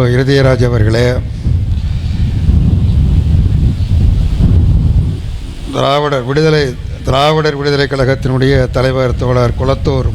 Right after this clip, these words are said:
மணி அவர்களே, இந்திய யூனியன் முஸ்லீம் லீக் கட்சியினுடைய மாநில செயலாளர் முன்னாள் சட்டமன்ற உறுப்பினர் பேரன்பிற்குரிய மாமா கே ஏ எம் முகமது அபுபக்கர் அவர்களே,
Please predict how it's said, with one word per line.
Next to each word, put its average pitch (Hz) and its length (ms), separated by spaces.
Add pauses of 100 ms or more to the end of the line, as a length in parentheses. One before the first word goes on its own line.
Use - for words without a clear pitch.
மணி 135 240
அவர்களே, 120 380 (1400)
இந்திய 151 220 (120)
யூனியன் 139 320
முஸ்லீம் 143 360
லீக் 139 140
கட்சியினுடைய 131 580 (100)
மாநில 135 320 (100)
செயலாளர் 131 480
முன்னாள் 127 340
சட்டமன்ற 135 500
உறுப்பினர் 120 540 (960)
பேரன்பிற்குரிய 139 760 (120)
மாமா 127 260 (1300)
கே 143 100 (140)
ஏ 143 80 (160)
எம் 120 180
முகமது 131 460 (600)
அபுபக்கர் 139 480
அவர்களே, 117 360